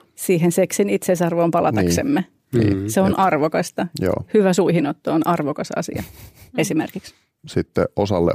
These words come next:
Speaker 2: asiakkaista niin just se, ö, toisen ihmisen kohtaaminen voi olla kaikista tärkein.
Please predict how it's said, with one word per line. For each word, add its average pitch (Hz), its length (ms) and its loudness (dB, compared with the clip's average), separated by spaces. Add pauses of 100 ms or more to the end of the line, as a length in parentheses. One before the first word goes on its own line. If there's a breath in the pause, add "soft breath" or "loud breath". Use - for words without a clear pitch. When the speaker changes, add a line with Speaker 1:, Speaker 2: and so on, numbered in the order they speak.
(100)
Speaker 2:
asiakkaista - 720 -2
niin - 160 -4
just - 220 -6
se, - 80 0 (1200 soft breath)
ö, - 40 -2 (520 soft breath)
toisen 92 320 0
ihmisen 87 340 -2
kohtaaminen 82 680 -2
voi - 140 0
olla 82 160 -2
kaikista 87 420 -4
tärkein. 90 440 -4